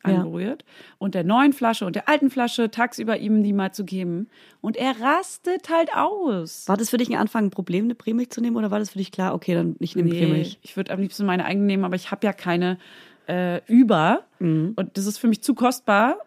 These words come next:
Speaker 2: um die zu verbrauchen.
Speaker 1: Ja.
Speaker 2: Deswegen wollte ich ihm so ein bisschen die Prämilch mal probieren, so für Notfall. Ich möchte ihm die nicht hauptsächlich geben, eigentlich gar nicht am liebsten. Aber wenn es mal, keine Ahnung, wenn man Not am Mann ist oder man ihn mal abgeben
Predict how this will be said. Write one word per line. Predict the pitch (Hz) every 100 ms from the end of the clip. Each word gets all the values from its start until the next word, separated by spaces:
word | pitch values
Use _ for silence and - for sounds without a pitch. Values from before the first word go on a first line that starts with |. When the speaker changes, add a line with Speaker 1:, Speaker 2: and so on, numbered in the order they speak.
| -
Speaker 2:
um | 214
die | 208 208
zu | 214
verbrauchen. | 214 - 180 233 240 240 262
Speaker 1:
Ja. | 196 185 -
Speaker 2:
Deswegen | 202 214 208
wollte | 196 208
ich | 226 -
ihm | 214 214 202 190
so | 202
ein |
bisschen | 214 208 214
die | 190
Prämilch | - 208 220 220 208 208
mal | 196 180 175
probieren, | - 185 214 226
so | - 185
für | -
Notfall. | 185 180 214 202
Ich | 180
möchte | 208 -
ihm | 214
die | 196
nicht | 196 196
hauptsächlich | 190 202 190 180
geben, | 220 254 320 392 349
eigentlich | 202 214 -
gar | 170 214
nicht | 294 -
am | 277
liebsten. | 294 - 320 - - -
Aber | 180 196 175
wenn | 202 226 220 -
es | -
mal, | 202 196 196 - - - _ _ _ _ _ -
keine | 208
Ahnung, | - 185
wenn | 214
man | 254 233
Not | 208 240
am | 202
Mann | 196 190
ist | 208
oder | 214
man | 214 220
ihn | 220
mal | 208
abgeben | - - 226 208 196 165